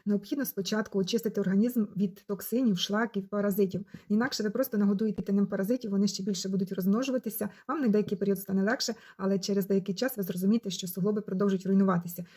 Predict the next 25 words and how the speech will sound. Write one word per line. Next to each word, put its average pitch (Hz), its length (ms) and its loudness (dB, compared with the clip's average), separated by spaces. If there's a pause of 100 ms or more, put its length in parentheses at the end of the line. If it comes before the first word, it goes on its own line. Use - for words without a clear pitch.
(100)
бо 202 120 0
першопричини 196 640 -2
ви 196 260 2
не 202 120 2
забрали. 180 420 2 (400)
А 202 80 -4
також 277 340 -2
обов'язково 208 500 0
потрібно, 202 640 2
а, 196 300 0
збалансувати 196 1040 0
свою 202 400 -2
гідратацію, 190 640 -2
тобто 202 340 -2 (260)
налагодити 202 480 2
водний 196 280 2
баланс, 196 440 0
це - 100 -10
має 190 160 2
бути 196 240 0
лужна 196 280 2
вода, 190 320 2 (220)
яка 196 180 -4
буде, 202 260 0 (260)
е, 190 100 -4